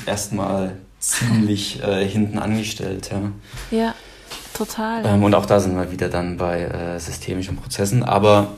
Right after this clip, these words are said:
Speaker 1: ähm, zu deiner Frage, ich glaube, das kann jetzt in der Phase mit dem Film halt wirklich über die Einrichtungen funktionieren,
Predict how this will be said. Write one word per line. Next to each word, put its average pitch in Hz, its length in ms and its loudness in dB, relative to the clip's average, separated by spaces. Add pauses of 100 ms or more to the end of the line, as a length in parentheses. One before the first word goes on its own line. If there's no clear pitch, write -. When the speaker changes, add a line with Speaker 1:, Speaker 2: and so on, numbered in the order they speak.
Speaker 1:
ähm, 101 400 4
zu - 80 -4
deiner 104 180 6
Frage, 135 760 2 (1500)
ich - 160 -4
glaube, 107 220 4
das 101 180 0 (360)
kann 113 260 -2
jetzt 117 200 2
in 113 80 0
der 104 100 4
Phase 110 400 0
mit 104 160 -2
dem 101 100 0
Film 104 400 0
halt 101 220 -2
wirklich 113 320 2
über 101 140 -4
die 95 120 0
Einrichtungen 95 960 -2 (340)
funktionieren, 95 1000 -2